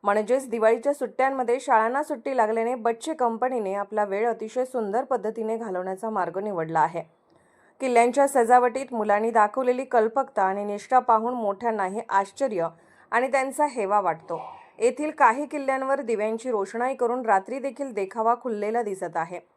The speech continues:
किल्ला हुबेहूब दिसावा म्हणून मावळे, तोफा, किल्ल्यांचे प्रवेशद्वार, शेतकरी, महिला, पुरुष, द्वारपाल, छत्रपती शिवाजी महाराज अशा विविध मातीच्या वस्तू विकत आणलेल्या व त्या किल्ल्यावर सजवलेल्या दिसून येत आहेत.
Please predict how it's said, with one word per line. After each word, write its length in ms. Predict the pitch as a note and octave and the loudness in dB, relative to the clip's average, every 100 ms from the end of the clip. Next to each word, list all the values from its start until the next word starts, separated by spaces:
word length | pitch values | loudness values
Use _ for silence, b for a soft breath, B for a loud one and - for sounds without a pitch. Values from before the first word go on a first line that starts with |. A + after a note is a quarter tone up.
| _ _ b b | _ _ b b
किल्ला 240 | B3+ B3+ C4+ | -2 6 6
हुबेहूब 500 | D#4 C4 D4 D#4 A#3+ | 6 2 0 -2 -4
दिसावा 400 | B3 B3 B3+ B3+ | -6 -2 0 0
म्हणून 240 | C4 B3+ | -2 -4
मावळे, 420 | A#3+ G3 G3+ G#3+ A3+ | -2 -2 0 -2 -4
तोफा, 320 | G#3+ G3+ A#3 B3 | -6 -6 -4 -4
किल्ल्यांचे 500 | A#3+ G#3 G#3 G#3+ A3+ | -4 -4 -6 -6 -6
प्रवेशद्वार, 640 | G3 F#3+ A3 A3 A3 B3+ - b b b | -4 -4 -4 -4 -2 -2 -4 b b b
शेतकरी, 460 | C#4 C4 - C4+ C#4+ | 0 0 0 -2 -2
महिला, 400 | C#4 A#3 A#3 A3+ | -4 -4 0 -2
पुरुष, 480 | A3+ A3 A3+ E3 F#3+ | -2 -2 -2 -4 -6
द्वारपाल, 540 | F3+ F#3+ G3 G3+ A#3+ C4+ b b - | 0 2 2 0 -2 -4 b b -4
छत्रपती 460 | B3+ C#4+ C#4+ D4 | 0 2 2 -2
शिवाजी 380 | D4 B3+ A3+ A3 | -6 -2 0 0
महाराज 460 | A3+ G3 G3+ A3 A#3 | -4 -4 -2 0 0
अशा 200 | A3 A3+ | -4 -4
विविध 320 | F3+ F3+ A#3+ | -6 -4 -4
मातीच्या 500 | C#4+ B3 G#3+ A3 A#3 | -2 -2 -4 -6 -6
वस्तू 320 | F#3+ F3+ A#3+ | -6 -6 -6
विकत 360 | A#3 A3 C#4 C#4 | -6 -4 -2 0
आणलेल्या 460 | A3+ A3 A3 A3+ | -2 -2 -2 0
व 60 | A3+ | -2
त्या 180 | A3+ A#3 | -2 -4
किल्ल्यावर 460 | A3+ F#3+ G3+ A#3+ | -6 -4 -2 -2
सजवलेल्या 560 | B3+ G#3+ F#3 G3 F#3+ F#3+ | -4 -4 -4 -4 -4 -4
दिसून 360 | G3 G#3 G#3 F#3 | -6 -10 -10 -10
येत 180 | D#3+ | -6
आहेत. 220 | E3 E3 | -6 -6